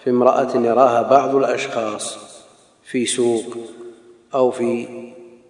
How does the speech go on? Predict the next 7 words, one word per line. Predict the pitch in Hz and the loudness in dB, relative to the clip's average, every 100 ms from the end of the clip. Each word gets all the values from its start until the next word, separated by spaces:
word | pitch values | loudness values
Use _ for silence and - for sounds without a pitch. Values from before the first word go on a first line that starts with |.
| - | -10
أثناء | - 127 120 | 0 0 0
خروجها | - 123 131 117 113 117 | 0 4 4 4 0 0
من | 113 | 0
المسجد | 113 120 123 117 117 | 0 2 0 -2 0
أو | 113 | 0
دخولها | 110 - 127 113 110 | -2 -2 0 0 -2
إليه، | 110 117 113 120 117 117 117 117 | -4 -2 0 0 0 -4 -8 -10